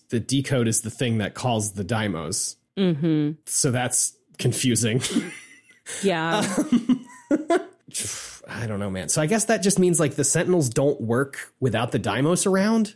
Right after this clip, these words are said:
Speaker 1: That's kinda what it sounds like.
Speaker 2: I don't know. I, I don't really understand this. I will say, um,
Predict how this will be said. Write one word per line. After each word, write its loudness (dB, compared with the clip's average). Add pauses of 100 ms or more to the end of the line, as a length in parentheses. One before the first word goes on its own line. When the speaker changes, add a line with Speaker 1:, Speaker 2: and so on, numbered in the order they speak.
(160)
Speaker 1:
That's 0
kinda 2
what 2
it -6
sounds -2
like. -8
Speaker 2:
I 2
don't 8
know. 4
I, 2
I 0
don't 2
really 4
understand 0
this. 2
I 2
will 4
say, 2
um, 0